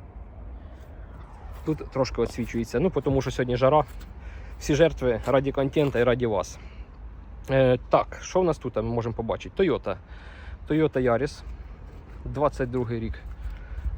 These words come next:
Отдають їх за п'ятдесят три тисячі злотих. Бензин літровий, В В Т I. Що це значить В В Т I, чесно, в душе не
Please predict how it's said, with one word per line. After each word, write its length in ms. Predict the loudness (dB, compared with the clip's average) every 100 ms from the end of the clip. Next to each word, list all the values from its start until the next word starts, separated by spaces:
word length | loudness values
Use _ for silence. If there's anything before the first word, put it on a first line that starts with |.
| -2
Отдають 440 | 0 2 2 2
їх 80 | 0
за 100 | -2
п'ятдесят 300 | -4 -4 -4
три 160 | -2 -4
тисячі 340 | -4 -4 -4
злотих. 520 | 0 0 2 0 -2 -4
Бензин 460 | 0 0 2 2
літровий, 640 | 2 0 4 4 4 0 -4
В 280 | 0 6 6
В 180 | 8 4
Т 280 | 4 4 4
I. 240 | 4 2 -2 -10 -12 -14 -14 -10
Що 100 | -6
це 120 | 0
значить 280 | 4 4 4
В 120 | 2
В 100 | 2
Т 120 | 2
I, 220 | 4 4 4
чесно, 340 | -2 -2 -2
в 60 | -2
душе 260 | 0 0
не 280 | 2 0 0